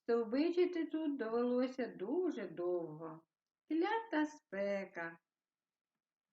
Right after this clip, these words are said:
вилаялася Фріда. «Можна вже думати про інший вид спорту?» озвалася Беа.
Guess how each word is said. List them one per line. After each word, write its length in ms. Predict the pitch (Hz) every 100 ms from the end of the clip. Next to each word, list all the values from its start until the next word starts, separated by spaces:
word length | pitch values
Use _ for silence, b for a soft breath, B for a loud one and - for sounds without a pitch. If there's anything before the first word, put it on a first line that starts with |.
| _ _
вилаялася 880 | 185 202 233 220 214 202 196 202 214
Фріда. 640 | 208 208 214 196 175 175 175 _ _ _ _ _ _ _ -
«Можна 560 | 190 220 233 247 247 247
вже 240 | 254 262
думати 840 | 254 254 302 370 359 359 370 - - _ -
про 180 | 233
інший 440 | 247 269 285 277 294
вид 260 | 294 294
спорту?» 720 | - - 339 453 453 262 170 - _ _
озвалася 600 | 208 208 208 190 180 196 196
Беа. 420 | 185 180 165